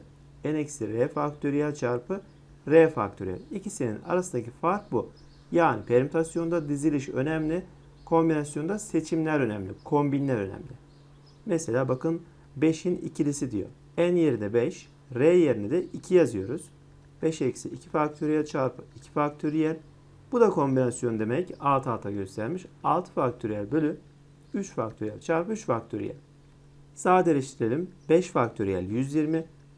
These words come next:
üç faktöriyel altı, iki, buradan on gelir. Yani beşin ikilisi on. Burası da yine yedi yüz yirmi bölü altı çarpı altıdan yirmi gelecektir. Toplamları kombinasyonların otuz yapacak.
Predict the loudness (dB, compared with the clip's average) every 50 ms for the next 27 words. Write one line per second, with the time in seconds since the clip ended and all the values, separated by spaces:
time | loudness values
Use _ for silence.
0 | -16 -6 -4 -4 -4 -2 0 2 2 2 2 0 0 0 2 2 0 0 -2 -4
1 | -10 -6 -2 0 0 0 -2 -4 -6 -6 -4 -4 -4 -6 -8 -14 -14 -12 -12 -12
2 | -6 -4 -4 -4 -2 0 -2 0 0 2 2 2 2 2 2 0 -2 -2 -4 -10
3 | -16 -20 -20 -20 -20 -20 -18 -10 -6 -4 -2 -2 -2 -2 -2 -2 -2 -2 -6 -10
4 | -10 -6 -6 -6 -6 -6 -6 -4 0 0 0 -2 -4 -10 -20 -20 -20 -20 -20 -20
5 | -20 -20 -10 -2 2 2 2 2 0 -2 2 4 4 4 4 4 2 2 0 0
6 | 2 2 2 2 2 -2 -2 -2 -2 0 2 2 2 4 2 0 2 2 4 4
7 | 4 2 0 0 -8 -4 0 0 0 0 0 -4 -4 0 0 2 2 0 -2 -8
8 | -8 -2 -2 -2 -2 -2 -6 -8 -6 -4 -4 -4 -6 -10 -16 -20 -20 -20 -20 -14
9 | -8 -2 0 2 2 4 2 4 4 4 2 2 -2 -4 -6 -4 -4 -4 -4 -6
10 | -16 -20 -20 -20 -20 -8 0 2 2 2 4 2 0 0 2 0 -2 -2 -4 -4
11 | -2 -2 0 0 2 0 0 0 -2 -2 -2 -2 0 0 -2 0 0 -2 -2 -4
12 | -10 -16 -8 -6 -6 -4 -4 -4 -4 -4 -8 -10 -16 -20 -20